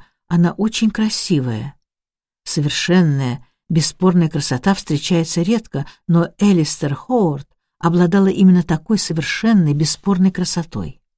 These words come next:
Он опомнился и двинулся ей навстречу. «Боюсь, мы с вами не знакомы. Я получил ваш адрес от семьи Лоис, но я друг Дики Карпентера». Она пристально смотрела на него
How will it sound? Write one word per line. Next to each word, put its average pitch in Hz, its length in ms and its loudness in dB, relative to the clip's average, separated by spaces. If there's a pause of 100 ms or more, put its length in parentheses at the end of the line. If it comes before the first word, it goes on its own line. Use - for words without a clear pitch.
(920)
Он 226 160 6
опомнился 277 580 0
и 214 140 2
двинулся 214 500 2
ей 165 180 2
навстречу. 147 760 -4 (1300)
«Боюсь, 220 600 2 (180)
мы 233 240 2
с - 180 -4
вами 226 200 6
не 220 140 8
знакомы. 202 720 2 (340)
Я 214 260 4
получил 220 420 2
ваш 220 240 2
адрес 220 360 0
от 208 140 -2
семьи 208 300 2
Лоис, 147 560 -2 (340)
но 185 120 6
я 277 240 6 (160)
друг 208 260 6
Дики 233 240 2
Карпентера». 110 800 -4 (440)
Она 233 200 4
пристально 240 480 0
смотрела 214 540 0
на 226 140 4
него 208 380 2